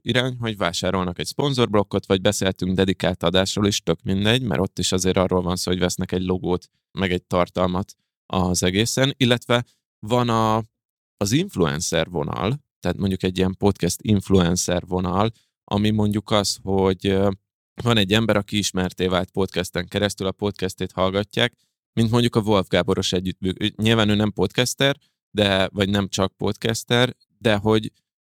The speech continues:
ő ott kvázi a Telekomnál úgy van, mint influencer. Nem, nem az van, hogy vásároltak a Wolf Gábornál öt szponzorblokkot, és ez megjelenik ott a csatornán, hanem neki az egész hitelességét használják, hogy így a podcasteknél megjelent már ez az irány.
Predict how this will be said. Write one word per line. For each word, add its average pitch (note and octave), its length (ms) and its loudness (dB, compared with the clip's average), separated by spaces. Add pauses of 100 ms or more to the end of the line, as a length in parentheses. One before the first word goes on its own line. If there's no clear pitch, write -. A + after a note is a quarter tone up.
(160)
ő A#2 80 4
ott A2+ 180 0
kvázi G#2+ 360 0
a A2 40 2
Telekomnál G2+ 720 0
úgy C3+ 160 2
van, A2+ 140 2
mint A#2+ 200 0
influencer. F2 640 0
Nem, G#2+ 280 2
nem G#2+ 180 2
az F#2+ 160 2
van, F2+ 160 2
hogy F2+ 160 -2
vásároltak F#2+ 640 0
a F#2 120 -2
Wolf F#2 220 2
Gábornál F#2 760 0 (160)
öt F#2+ 200 0
szponzorblokkot, F2+ 920 0
és F#2 140 -2
ez F2+ 100 -2
megjelenik F#2 580 -2
ott - 160 -8
a F#2+ 60 -2
csatornán, G#2+ 600 0 (300)
hanem G#2+ 360 2
neki G#2+ 260 0
az G#2+ 120 0
egész G2+ 260 -2
hitelességét F#2 680 -2
használják, F#2 460 0
hogy G2 100 -4
így F#2+ 140 -2
a G2+ 40 2
podcasteknél G#2+ 960 -2
megjelent G#2 540 0
már A#2 160 -2
ez A#2+ 120 -2
az B2+ 120 -6
irány. F2+ 380 -2